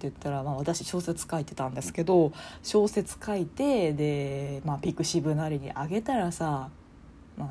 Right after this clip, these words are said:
今個人サイトじゃなくてピクシブなんだよね。懐かしいね、個人サイト。まあ、その話は置いといて、ピクシブに上げたらさ「いいね」が来るんだよね。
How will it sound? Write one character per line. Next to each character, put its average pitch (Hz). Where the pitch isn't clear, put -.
今 160
個 -
人 240
サ 294
イ 240
ト 175
じ 156
ゃ 147
な 147
く -
て 151
ピ -
ク 233
シ -
ブ 302
な 330
ん 302
だ 240
よ 202
ね。 214
懐 190
か 247
し -
い 277
ね、 240
個 190
人 190
サ 196
イ 190
ト。 -
ま 170
あ、 -
そ 175
の 175
話 170
は 147
置 151
い 156
と 156
い 143
て、 156
ピ 180
ク 185
シ 180
ブ 160
に 156
上 156
げ 214
た 240
ら 180
さ 165
「い 233
い -
ね」 170
が 147
来 -
る 381
ん 294
だ 277
よ 226
ね。 339